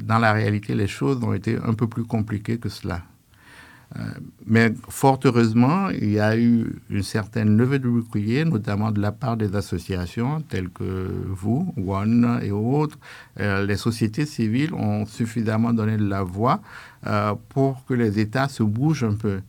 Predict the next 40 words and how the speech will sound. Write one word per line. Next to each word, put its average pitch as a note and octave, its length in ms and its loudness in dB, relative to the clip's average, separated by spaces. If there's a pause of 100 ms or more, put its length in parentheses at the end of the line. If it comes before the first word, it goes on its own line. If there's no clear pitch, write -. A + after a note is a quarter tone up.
(440)
Mais A2 220 6
en B2 100 6
même C3+ 300 4
temps, E3 380 2 (100)
euh, G2 260 -2
dans, G#2 280 0 (100)
le A#2 220 4
problème E3 420 4
qui F#3 180 -6
se - 140 -2
pose, D#3 440 0
c'est A2 240 -2
que G#2+ 580 2 (180)
tout E3 140 2
le D#3+ 60 4
monde D#3+ 260 4
proclame D3 640 2
la G#2 160 -2
solidarité G#2 840 -2
internationale, G#2+ 840 -2 (520)
mais, B2 280 4
euh, B2 500 0
très D#3+ 140 6
rapidement, D3 540 2
on D#3 40 2
se D3+ 120 -2
rend C3+ 240 2
compte F3 260 -4 (100)
que, A#2 100 -6
que, A2 360 -4
que A#2+ 140 -2
l'on B2+ 180 4
tombe E3 220 0
dans A#2+ 140 2
ce B2 120 -8
qu'on A#2 160 0
appelle A2 280 0
le A#2 100 2
nationalisme G2+ 760 -2
vaccinal G#2+ 640 -2